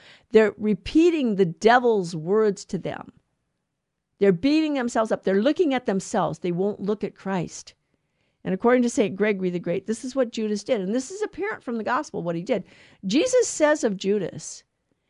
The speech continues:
"It would have been better for the son of perdition if he had never been born." That's not my judgment. <laughs> And Peter, in the Acts of the Apostles, said that Judas goes to his own place.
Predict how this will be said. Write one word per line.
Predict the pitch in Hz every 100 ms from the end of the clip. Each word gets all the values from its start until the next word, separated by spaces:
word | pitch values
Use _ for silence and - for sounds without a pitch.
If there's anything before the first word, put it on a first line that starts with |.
| _ _
"It | 226 226
would | 254
have | 320
been | - 294 254
better | 240 285 247 -
for | - 196
the | 196
son | - 220
of | 220
perdition | 214 202 196 190 -
if | 196
he | - 214
had | 190
never | 202 220 226 214 165 170 -
been | - 175 170 175 185 _
born." | 196 175 175 147 - - _ _ _ _ _ _ _ _ _ _ _ _ _ _ _ _ _ _ _ _ _ _ _ _
That's | 202 254 294
not | 294 277 240
my | 226
judgment. | 214 190 202 - 139 - - -
<laughs> | 190 - _ _ _ _ _ -
And | 190 190
Peter, | - 330 285 220
in | 214 208
the | 196
Acts | 208 226
of |
the | -
Apostles, | 208 - 247 269 240 190
said | - 180 160 165 165 - _ _ _ -
that | 196
Judas | 185 233 247 254 233
goes | 214 202 208 202
to | 208
his | 190
own | 180 170
place. | 170 - 202 - - - -